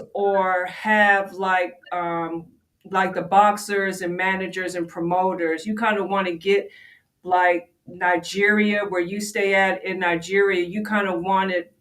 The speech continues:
per-, to participate in it being like, um, like, a boxing culture, culture in boxing too. Is that what you wanna do?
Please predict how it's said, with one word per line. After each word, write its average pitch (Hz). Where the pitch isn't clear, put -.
per-, 170
to 202
participate 208
in 190
it 202
being 208
like, 180
um, 170
like, 170
a 156
boxing 220
culture, 220
culture 214
in 190
boxing 208
too. 220
Is 175
that 202
what 208
you 208
wanna 202
do? 208